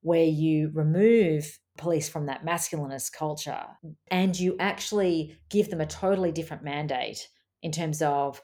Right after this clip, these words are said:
responding to, keeping victims safe, but also preventing the violence from happening in the first place,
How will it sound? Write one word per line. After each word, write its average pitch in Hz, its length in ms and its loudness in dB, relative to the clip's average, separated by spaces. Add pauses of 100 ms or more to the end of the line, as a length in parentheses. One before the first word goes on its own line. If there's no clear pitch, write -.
(220)
responding 185 640 -2
to, 156 440 0
keeping 190 380 -2
victims 160 380 -6
safe, 147 380 -2 (400)
but 190 140 4
also 185 300 2
preventing 156 680 -4
the 143 80 -6
violence 139 320 -6
from 143 100 -14
happening 143 280 -10
in 139 80 -12
the 131 60 -14
first 143 320 -8
place, - 400 -10